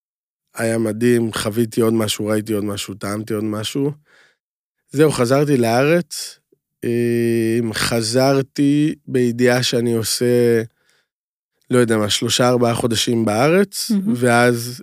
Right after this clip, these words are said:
Speaker 1: אה, אה, נוסע חזרה לספרד לסטאז'. שלחתי אז כל מיני, אה, מיילים וכזה, ואמרתי, "זה או ספרד",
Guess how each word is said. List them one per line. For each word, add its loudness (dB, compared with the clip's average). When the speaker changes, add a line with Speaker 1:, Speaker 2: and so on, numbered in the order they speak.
Speaker 1:
אה, 0
אה, -8
נוסע -4
חזרה -2
לספרד -4
לסטאז'. 0
שלחתי -2
אז -4
כל -6
מיני, 0
אה, -6
מיילים 0
וכזה, -6
ואמרתי, 0
"זה 4
או -6
ספרד", 0